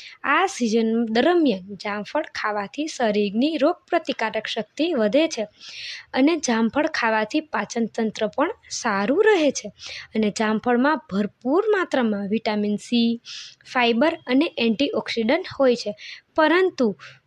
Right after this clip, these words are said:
તેમ છતાં જામફળ બધા માટે ફાયદાકારક હોતા નથી. તો ચાલો તમને જણાવી દઉં કે કયા કયા રોગવાળાને જામફળ ન ખાવા જોઈએ અથવા તો સાવ ઓછી માત્રામાં ખાવા જોઈએ.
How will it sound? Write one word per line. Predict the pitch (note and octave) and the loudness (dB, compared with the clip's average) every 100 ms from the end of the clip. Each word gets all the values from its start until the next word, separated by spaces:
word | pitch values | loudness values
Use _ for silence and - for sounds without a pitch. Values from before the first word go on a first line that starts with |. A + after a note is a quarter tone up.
| _ | _
તેમ | F4 F#4+ G4+ | 2 4 2
છતાં | - C4 B3+ G#3+ | 0 -2 -2 -4
જામફળ | F3+ A#3 B3 C4+ D#4 | -2 0 0 0 0
બધા | A#3+ G#3+ C4 | 2 2 2
માટે | C4 B3 B3+ C#4 | 2 2 0 -2
ફાયદાકારક | - A3+ G#3 G#3+ G#3 G#3+ B3 - | 0 -2 0 -2 -2 -2 -2 -4
હોતા | G#3+ - B3+ E4 | -8 -2 -2 2
નથી. | C4+ A#3 - C4+ F3+ _ - - - | 2 2 0 0 -2 _ -18 -16 -10
તો | - F#4+ | -4 0
ચાલો | F#4+ F4+ F#4+ | 2 4 2
તમને | F#4+ E4 E4+ | 2 2 2
જણાવી | D#4+ B3 C4+ E4 B3 | 2 4 4 2 2
દઉં | G3 F#3+ - - | 0 -2 -14 -14
કે | - C4 | -2 0
કયા | B3+ C#4 C#4+ | 2 0 0
કયા | - D#4+ D4 | 0 2 4
રોગવાળાને | C#4+ B3+ A#3 A3 A3 A#3 C#4 | 4 4 0 0 0 0 0
જામફળ | - G#3+ G3 C#4 D4 | -2 -4 0 2 4
ન | G#3+ G#3 C#4 | 4 4 2
ખાવા | D#4+ E4 D#4 D4 | 0 0 2 0
જોઈએ | - A3 G3+ G3 - - - | 0 -2 -2 -6 -12 -14 -4
અથવા | A3+ A3+ A3 G#3+ | -4 -2 -2 0
તો | C#4+ | 0
સાવ | D4+ C4 C4 F4+ - | 0 0 0 -2 -2
ઓછી | A#3 A3+ A#3 | -4 -2 -2
માત્રામાં | A3+ G#3+ A3+ A3+ C#4+ - _ - | -2 -2 -2 2 0 0 _ -10
ખાવા | - A3 A#3 A#3 | -2 0 2 2
જોઈએ. | G#3+ G3+ | 0 -2